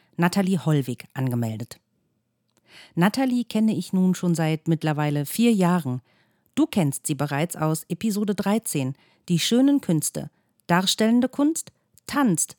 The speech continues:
tanzt, sonst sind wir verloren, in der sie uns einen Einblick gegeben hat, was Tanzen für sie bedeutet.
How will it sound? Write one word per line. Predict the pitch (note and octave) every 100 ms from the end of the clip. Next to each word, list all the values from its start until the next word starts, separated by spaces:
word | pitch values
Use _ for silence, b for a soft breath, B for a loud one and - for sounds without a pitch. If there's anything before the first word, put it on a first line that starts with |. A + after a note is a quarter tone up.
| _
tanzt, | - C4+ F#3+ - - _ _
sonst | - D#3+ - -
sind | F#3 A#3+ -
wir | B3
verloren, | B3 A3+ G3+ C#3+ B2+ C#3 _ _ _ _ _ _ -
in | F3+
der | D#3+ D3+
sie | D#3+ G#3+
uns | G3 G#3+ -
einen | D#3 D3+
Einblick | D#3 D3+ D#3+ F#3
gegeben | - F3+ G3+ F#3+
hat, | G3 G3+ - _ _ _ _ -
was | G#3
Tanzen | - G#3 A3 -
für | - B3+
sie | A#3 G3
bedeutet. | D3+ C3+ B2+ - - -